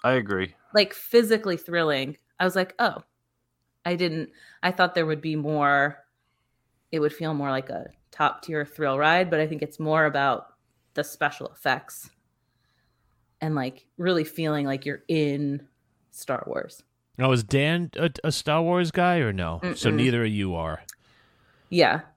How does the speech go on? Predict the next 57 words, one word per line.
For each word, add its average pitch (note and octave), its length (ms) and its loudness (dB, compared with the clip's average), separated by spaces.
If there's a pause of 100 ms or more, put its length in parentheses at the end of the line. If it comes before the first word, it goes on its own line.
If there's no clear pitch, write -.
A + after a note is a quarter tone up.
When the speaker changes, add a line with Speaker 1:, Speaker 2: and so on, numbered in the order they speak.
Speaker 2:
So G#3 200 2
that's A3+ 220 10
why C4+ 140 6
we A3+ 80 6
were G#3 60 4
kinda G#3 200 2
like, F3 200 4
"Let's G#3 200 0
just A#3 180 -6
do F#3+ 160 2
those F#3+ 200 2
things G3 260 -2
in F3+ 80 -2
the E3 60 -2
morning D#3+ 440 -2
and D#3 100 -2
just C#3+ 240 -8 (140)
have C#3+ 240 0
them C#3+ 480 -6
done C#3+ 400 -2 (340)
so - 160 -6
that D3 220 4
everyone D#3 360 2
who D3 140 -4
wants C#3+ 320 -2
to D3+ 80 -8
be C#3 180 -2
over C#3 220 -4
there B2+ 180 -6
can C#3+ 180 -12
be C3+ 140 -6
over B2+ 180 -6
there B2+ 300 -8 (440)
and C#3 100 -6
doing B2+ 240 -4
that B2+ 200 -10
stuff." - 240 -8 (1120)
Speaker 1:
I - 100 6
Speaker 2:
But B3+ 60 10
Speaker 1:
d-, C#4+ 60 12
I - 20 10
Speaker 2:
overall, D#4+ 400 10
I C4 60 10
Speaker 1:
wasn't G#3+ 80 6
a G3+ 60 6
big G3+ 100 2
Speaker 2:
enjoyed G3+ 260 8
Speaker 1:
fan F#3+ 80 8
Speaker 2:
it. D#3+ 60 6
Speaker 1:
of E3+ 40 -2
it. F3 60 -4
Speaker 2:
Like, F3+ 200 6
I G3 140 10
would A3 160 8
do G#3 140 2
it G3+ 80 4
again. F#3 560 4